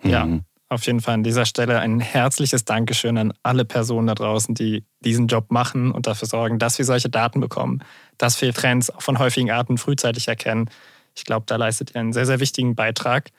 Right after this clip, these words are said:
Speaker 1: Möchte trotzdem einmal erwähnen, dass dieser, um dieses Thema Kartieren, was ist das eigentlich? Was unterscheidet das vom Zählen?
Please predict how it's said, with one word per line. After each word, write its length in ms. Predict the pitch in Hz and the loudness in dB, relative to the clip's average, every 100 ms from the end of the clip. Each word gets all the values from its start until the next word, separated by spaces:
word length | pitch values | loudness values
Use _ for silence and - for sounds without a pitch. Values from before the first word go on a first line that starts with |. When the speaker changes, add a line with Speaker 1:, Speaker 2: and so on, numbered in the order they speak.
| - - _ _ - | -20 -20 _ _ -2
Speaker 1:
Möchte 260 | 143 - | 0 0
trotzdem 480 | - 156 175 - 160 | -2 0 0 2 2
einmal 220 | 135 143 | 4 4
erwähnen, 440 | 127 127 143 156 - | 4 2 2 2 0
dass 160 | 117 - | -4 -2
dieser, 440 | 117 123 120 107 _ _ _ _ | 0 2 0 -2 _ _ _ _
um 140 | 117 120 | -2 0
dieses 300 | 117 110 - | 0 -2 -2
Thema 300 | - 135 117 | 2 2 2
Kartieren, 500 | - 131 - 135 113 | 0 -2 2 2 2
was 160 | 113 | 2
ist 160 | 117 - | 0 -2
das 140 | 113 | -2
eigentlich? 360 | - 107 107 120 | -2 -4 -4 -2
Was 140 | 127 | 2
unterscheidet 480 | 139 131 - 127 131 | 2 2 2 2 2
das 140 | 127 | 0
vom 180 | - 120 | 0 0
Zählen? 480 | - - 127 120 156 | 0 2 2 4 2